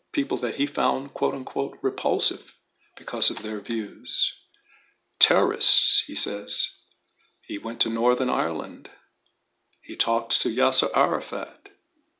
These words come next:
and to, uh, and to those whom Arafat opposed, uh, to, uh,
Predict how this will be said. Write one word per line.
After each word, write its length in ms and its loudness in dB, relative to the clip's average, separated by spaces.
and 280 -4
to, 360 -2
uh, 360 0
and 160 -6
to 140 2
those 560 -2
whom 260 -8
Arafat 600 2
opposed, 880 -2
uh, 280 -8
to, 280 -4
uh, 140 -8